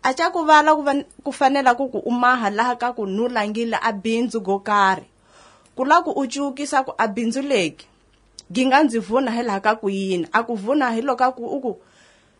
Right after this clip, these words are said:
loko ndzi vala bindzu leki, hi, hi tihi ti-client ta hi, ta mina ndzi to tikuma laha ka bindzu leki, pra ku ndzi fela ku ndzi forenesera a, a ntirho lowu o a bindzu leki ndzi to vula.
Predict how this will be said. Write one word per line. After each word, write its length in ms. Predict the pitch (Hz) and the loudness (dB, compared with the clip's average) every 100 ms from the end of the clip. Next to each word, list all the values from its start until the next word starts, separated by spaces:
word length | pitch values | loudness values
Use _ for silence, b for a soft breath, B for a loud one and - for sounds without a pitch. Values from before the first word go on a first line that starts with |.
| - | 0
loko 280 | 254 285 | 2 4
ndzi 180 | 285 262 | 2 2
vala 280 | 269 285 285 | 4 6 4
bindzu 340 | 208 262 262 | 2 0 0
leki, 400 | 226 196 165 - _ _ | 0 -2 -2 -6 _ _
hi, 80 | 240 320 | -4 -4
hi 160 | 247 285 | -2 -4
tihi 320 | - 349 294 | 2 2 2
ti-client 560 | - 285 262 233 254 220 196 | 0 -4 -2 2 2 2 2
ta 140 | 220 247 | 2 2
hi, 320 | 190 170 165 - | 0 -4 -4 2
ta 120 | 233 | 2
mina 500 | 254 208 180 175 196 | 2 0 0 0 0
ndzi 140 | 190 | -4
to 140 | 190 220 | -4 -4
tikuma 360 | 214 196 220 202 | -4 -6 -6 -2
laha 140 | 196 | -2
ka 100 | 196 | -2
bindzu 300 | 190 180 180 | -4 -4 -6
leki, 240 | 202 190 185 | -4 -6 -6
pra 160 | 185 | -6
ku 100 | 185 | -4
ndzi 180 | 196 196 | -6 -6
fela 280 | 202 233 247 | -4 0 0
ku 100 | 247 | 0
ndzi 220 | 202 185 220 | -4 -4 -6
forenesera 880 | - 226 220 226 226 226 226 226 - B B B B | -2 -4 -2 -6 -4 -4 -4 -6 -8 B B B B
a, 100 | - 214 214 214 220 220 220 - | 4 6 6 6 4 2 -2 -2
a 120 | 220 240 | 2 2
ntirho 300 | 233 254 196 | 0 -4 -4
lowu 260 | 196 220 - | -2 -2 0
o 80 | 233 | 0
a 160 | 220 | 0
bindzu 340 | 208 190 196 214 | -2 -4 -4 -4
leki 260 | 196 196 | -4 -4
ndzi 180 | 190 180 | -6 -8
to 140 | 170 180 | -8 -8
vula. 420 | - 170 170 | -6 -6 -6